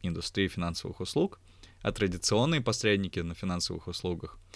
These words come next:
в финансовых услугах начинают выходить в новые индустрии и искать новые бизнес-модели. Третье — это помнить про то, что фундаментальные технологии,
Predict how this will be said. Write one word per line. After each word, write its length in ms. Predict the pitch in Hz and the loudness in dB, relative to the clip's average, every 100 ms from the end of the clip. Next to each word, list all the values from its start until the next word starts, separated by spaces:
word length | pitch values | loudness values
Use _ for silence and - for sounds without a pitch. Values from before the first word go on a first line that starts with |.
| - | -16
в 80 | - | -4
финансовых 420 | 92 85 - 82 | -2 -2 -4 -6
услугах 380 | - 92 80 - | -4 -6 -4 -6
начинают 320 | 90 107 101 | -2 0 0
выходить 360 | 87 98 95 | 0 2 0
в 40 | - | 2
новые 280 | 92 82 82 | 2 2 -2
индустрии 420 | - - 131 139 | -6 -4 2 2
и 40 | |
искать 280 | 107 95 90 | 2 0 -2
новые 240 | 90 85 | -2 -2
бизнес-модели. 680 | 78 80 87 - 87 85 - - - - - - - - - - - - - - | -4 -6 -8 -4 -2 -2 -6 -10 -20 -20 -20 -20 -20 -20 -20 -20 -18 -18 -12 6
Третье — 300 | 113 165 196 | 8 10 8
это 140 | 156 | 8
помнить 400 | 120 127 135 117 | 6 4 6 4
про 160 | - 104 | 2 0
то, 160 | 98 110 | 2 0
что 160 | - | 0
фундаментальные 800 | - 98 92 101 92 98 87 85 | 0 2 4 4 8 8 8 2
технологии, 760 | - - - 92 123 170 147 | -2 -6 -4 2 4 4 2